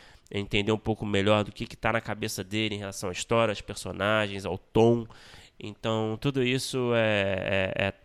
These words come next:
é, a gente gosta de tratar ali. E a gente aponta, aponta questões que parecem problemáticas, né? E, e faz muitas perguntas, né? Eu acho que o pilar ali do feedback, né,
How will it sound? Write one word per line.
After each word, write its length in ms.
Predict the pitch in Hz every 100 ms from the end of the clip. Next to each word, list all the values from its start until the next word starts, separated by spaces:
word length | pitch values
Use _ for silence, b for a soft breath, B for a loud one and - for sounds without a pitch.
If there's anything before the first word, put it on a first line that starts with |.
| -
é, 280 | 101 95
a 60 | 90
gente 360 | 95 104 - 110
gosta 380 | - 104 -
de 100 | 101
tratar 540 | - 110 107 - 113 127
ali. 420 | 113 101 120 147 B B B B
E 120 | -
a 80 | 185
gente 240 | 190 208 233
aponta, 720 | - 208 220 - 214 143 110
aponta 540 | - - 175 202 185
questões 580 | 165 139 127 - 135 127
que 200 | - 120
parecem 580 | 113 120 113 123 139 120
problemáticas, 1040 | 107 117 113 107 104 139 - - 98 95
né? 180 | 107 107
E, 280 | 95 120 120
e 20 |
faz 240 | 135 156 165
muitas 240 | 165 170
perguntas, 580 | - 170 117 123 - 95
né? 200 | 95 98 - b b b b
Eu 120 | 104
acho 200 | 110 117
que 340 | - 117 104 92
o 80 | 107
pilar 480 | - 117 107 120 107
ali 160 | 107
do 120 | 104
feedback, 640 | 107 123 110 92 107 123 -
né, 240 | 98 98